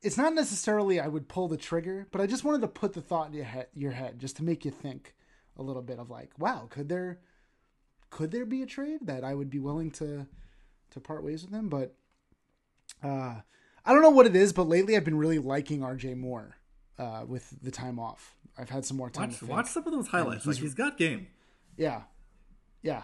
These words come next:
Speaker 1: I like, I like his I Q more than anything. He's just a smart, he's a smart guy. He, he reminds me of, like, a, like, John Sally in Eddie.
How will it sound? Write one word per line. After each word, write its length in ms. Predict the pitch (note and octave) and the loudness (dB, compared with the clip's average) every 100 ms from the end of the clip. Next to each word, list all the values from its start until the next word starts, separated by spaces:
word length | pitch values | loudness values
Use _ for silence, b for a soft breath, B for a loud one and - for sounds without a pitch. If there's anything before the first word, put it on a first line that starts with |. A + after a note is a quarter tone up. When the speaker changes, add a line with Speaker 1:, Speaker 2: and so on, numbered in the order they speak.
| - - | -8 0
Speaker 1:
I 80 | |
like, 440 | F#3 A3+ G#3 - - | 4 6 4 2 0
I 60 | G3+ | 6
like 200 | G#3+ C#4+ | 10 10
his 120 | C4+ | 12
I 120 | G3 E3 | 12 10
Q 500 | - F3 E3 B2 - - | 8 8 8 6 -4 -4
more 160 | D3 | -2
than 120 | C#3+ | 0
anything. 400 | C#3+ D3 - A#2+ | -2 -2 -6 -10
He's 160 | A#2+ C3+ | -6 -2
just 180 | F3 F3 | -2 0
a 40 | |
smart, 720 | D3 - - D#3 D#3+ D#3+ D#3+ - - - _ _ _ _ _ _ _ _ _ _ - | 2 4 4 6 8 8 4 -4 -20 -20 _ _ _ _ _ _ _ _ _ _ -4
he's 140 | C3 | 2
a 60 | E3+ | 2
smart 420 | - E3 E3+ D3+ | 4 6 6 4
guy. 300 | D#3 B2+ A#2 | -2 -2 -4
He, 240 | A#2 G#3+ - - | 0 2 2 10
he 100 | C4+ | 12
reminds 440 | C4 B3 C#4+ C4+ | 12 12 12 10
me 120 | C#4 | 10
of, 100 | C4+ | 10
like, 180 | G3 G3 | 8 8
a, 280 | E3+ D3 C3 b b - | 6 4 0 b b -2
like, 140 | F3 | 2
John 320 | C3 F#3+ F#3 | 8 10 10
Sally 520 | - E3+ D#3 C#3 A#2+ C3+ | 8 6 6 4 -2 -2
in 80 | D3+ | 0
Eddie. 340 | C#3+ A2 | 0 -4